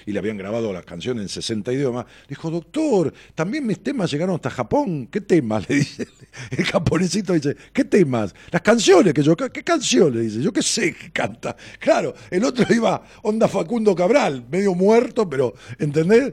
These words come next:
Dice, "Acá también estoy yo", ¿me entendés? Entonces el tipo dijo, "Yo no sé nada de sus canciones, de nada. Yo lo estaba esperando porque tengo su historia clínica acá", que se la habían mandado de Estados Unidos, este, "y quiero saber cómo se armó ese tumor porque se lo va a tener que desarmar solo", le dijo.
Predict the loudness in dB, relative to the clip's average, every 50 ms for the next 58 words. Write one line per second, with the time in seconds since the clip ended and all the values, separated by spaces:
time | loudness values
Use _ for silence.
0 | -8 -10 -8 -6 -2 0 0 2 2 2 2 2 0 0 0 0 0 0 0 0
1 | 0 0 0 0 2 4 4 4 4 2 -4 -8 _ -16 -14 -14 -10 -10 -8 -6
2 | -6 -8 -8 -12 -20 -16 -12 -4 0 2 2 2 0 -4 -12 -12 -12 -10 -6 -6
3 | -6 -6 -6 -6 -6 -6 -6 -8 -12 -6 -2 0 0 0 0 -2 -2 -4 -4 -2
4 | -4 -4 -4 -4 -4 -6 -6 -6 -8 -8 -8 -10 -8 -6 -4 -4 -4 -4 -6 -6
5 | -6 -6 -6 -6 -6 -8 -12 -16 -20 -20 -14 -8 -4 -2 -2 -2 0 0 -2 -2
6 | -2 -2 -2 0 0 0 0 0 -2 -2 -4 -8 -16 _ -8 -6 -6 -6 -4 -4
7 | -4 -4 -4 -4 -4 -6 -6 -4 -4 -2 -4 -4 -4 -6 -8 -8 -6 -6 -6 -4
8 | -2 -2 -2 -2 -2 -4 -10 -20 -16 -10 -10 -8 -6 -4 -4 -4 -4 -4 -6 -6
9 | -4 -2 -2 -2 -4 -4 -4 -4 -4 -4 -4 -4 -6 -6 -6 -6 -6 -6 -6 -6
10 | -8 -10 _ -20 -20 -20 _ -8 -8 -6 -6 -8 -8 -4 -4 -4 -6 -6 -14 -18
11 | -12 -10 -10 -6 -2 0 0 2 2 2 0 0 0 0 -2 -2 -4 -4 -4 -4
12 | -2 -2 -2 -2 -4 -4 -4 -4 -4 -4 -2 -4 -4 -4 -4 -4 -4 -4 -4 -6
13 | -8 -6 -6 -6 -6 -6 -8 -6 -6 -6 -6 -6 -6 -6 -4 -6 -6 -6 -6 -6
14 | -6 -6 -6 -8 -10 -12 -12 -14 -14 -16 -18 -20 -18 -18 -20